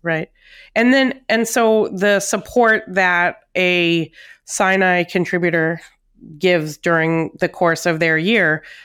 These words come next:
um, it is, can it be, uh, can it be earmarked? Is there, are there s-, scholarships for the high school specifically?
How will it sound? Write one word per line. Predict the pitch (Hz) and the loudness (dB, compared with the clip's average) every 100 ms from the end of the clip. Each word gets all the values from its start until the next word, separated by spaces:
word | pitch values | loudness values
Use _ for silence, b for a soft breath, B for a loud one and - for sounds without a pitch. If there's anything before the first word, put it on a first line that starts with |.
| B - | B -2
um, | 170 160 156 - - | 2 2 0 -4 -2
it | 185 - | -2 0
is, | 175 175 170 156 - - | 2 2 2 -2 -10 -4
can | 196 | 0
it | 185 147 | 0 0
be, | 170 165 160 - - - _ _ | 0 2 0 -6 -14 -20 _ _
uh, | - 160 156 151 147 - _ | -2 0 0 -2 -4 -12 _
can | - 170 | -2 0
it | |
be | 165 - | 0 0
earmarked? | 180 208 220 226 - - _ | 0 2 2 0 -8 -20 _
Is | 175 160 | -6 -2
there, | 165 160 - | 0 0 0
are | 170 | 0
there | 165 160 | 0 -2
s-, | - - | -6 -16
scholarships | - - 185 185 190 165 | -8 -2 0 0 -4 -4
for | 190 | -2
the | 170 | 0
high | 202 240 | 0 0
school | 233 226 220 | 0 0 0
specifically? | 208 190 269 240 214 233 226 214 | -2 -4 -2 -2 0 2 2 -2